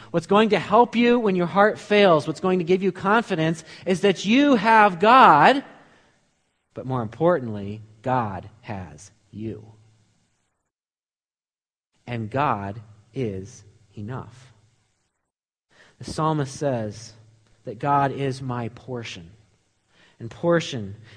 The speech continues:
carries the idea of one's reward, one's inheritance, one's share, something that has been designated or allotted to someone. So the psalmist is saying, "I'm happy with what I've got.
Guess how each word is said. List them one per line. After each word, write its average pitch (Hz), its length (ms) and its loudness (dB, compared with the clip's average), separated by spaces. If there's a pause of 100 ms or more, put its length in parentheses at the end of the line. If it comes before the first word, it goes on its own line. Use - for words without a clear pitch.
carries 170 400 0
the 143 140 -6
idea 139 360 -2
of 131 200 -8
one's 143 240 -4
reward, 127 800 -8 (460)
one's 156 280 -4
inheritance, 139 1000 -8 (260)
one's 156 280 -2
share, 131 800 -6 (380)
something 170 380 -4
that 139 100 -6
has 135 280 -4
been 139 320 -6
designated 127 760 -6
or 139 180 -6
allotted 143 520 -2
to 123 160 -10
someone. 104 560 -12 (1800)
So - 100 -12
the 143 120 -6
psalmist 170 360 -2
is 156 60 -14
saying, 156 200 -8
"I'm 143 120 -8
happy 175 320 -8
with 160 180 -6
what 151 160 -6
I've 139 160 -6
got. 151 400 -10